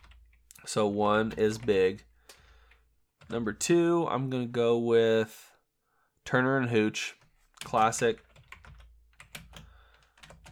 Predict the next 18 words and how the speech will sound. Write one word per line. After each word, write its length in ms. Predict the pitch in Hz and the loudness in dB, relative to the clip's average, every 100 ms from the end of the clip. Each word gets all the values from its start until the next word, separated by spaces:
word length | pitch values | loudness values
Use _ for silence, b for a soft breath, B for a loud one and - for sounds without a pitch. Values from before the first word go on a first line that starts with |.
| - - - - - - - - _ _ _ _ _ _ _ - | -20 -20 -20 -20 -20 -20 -20 -20 _ _ _ _ _ _ _ -12
Cop. 480 | - 110 110 - _ _ _ _ _ _ _ _ _ _ - 117 | 0 4 4 2 _ _ _ _ _ _ _ _ _ _ -16 0
Dog. 460 | 107 101 101 104 104 _ - _ _ b b b b b b b b - | 6 8 8 4 -6 _ -20 _ _ b b b b b b b b -2
Buddy 360 | 101 98 101 107 - - _ | 0 2 -2 -6 -20 -20 _
comedy. 480 | - 104 101 104 107 _ - | -6 -2 -2 -2 -6 _ -8
Uh, 320 | 104 101 101 | -2 0 0
let's 140 | 101 | -4
see 160 | - 104 | -6 -4
here. 240 | 104 101 - b b b b b b b _ _ | -4 -6 -10 b b b b b b b _ _
Next 460 | 127 120 110 113 - | -8 -2 -2 -2 -6
up, 480 | - 110 110 107 - | 0 2 2 -2 -12
I 180 | 120 - | -14 -10
really 280 | 107 110 104 | -2 0 2
like 280 | 98 98 104 | 0 0 -4
A 40 | |
League 240 | 101 98 | -6 -4
of 80 | 98 | -4
Their 200 | 92 90 | -2 -2
Own. 400 | 92 95 95 95 | -2 -2 -4 -6